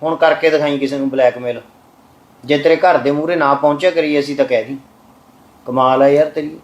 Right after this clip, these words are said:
ਤੂੰ ਇੰਨਾ ਜ਼ਿਆਦੇ ਦੁਖੀ ਪਰੇਸ਼ਾਨ ਕਰਤਾ ਲੋਕਾਂ ਨੂੰ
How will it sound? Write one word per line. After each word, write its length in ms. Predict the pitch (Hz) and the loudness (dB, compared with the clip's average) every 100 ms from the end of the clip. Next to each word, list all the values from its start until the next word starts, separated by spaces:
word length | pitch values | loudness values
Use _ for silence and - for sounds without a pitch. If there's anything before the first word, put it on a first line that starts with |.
| _ | _
ਤੂੰ 200 | 170 - 147 | -6 -4 -2
ਇੰਨਾ 420 | 143 139 151 180 | 0 2 2 0
ਜ਼ਿਆਦੇ 480 | 147 139 135 143 165 | 2 2 4 2 -2
ਦੁਖੀ 300 | 143 139 156 | -4 -6 -4
ਪਰੇਸ਼ਾਨ 480 | 160 156 147 143 139 | -2 -2 0 0 2
ਕਰਤਾ 360 | 139 127 139 | 0 2 2
ਲੋਕਾਂ 360 | 139 135 - 135 | 2 0 0 0
ਨੂੰ 180 | 135 | -2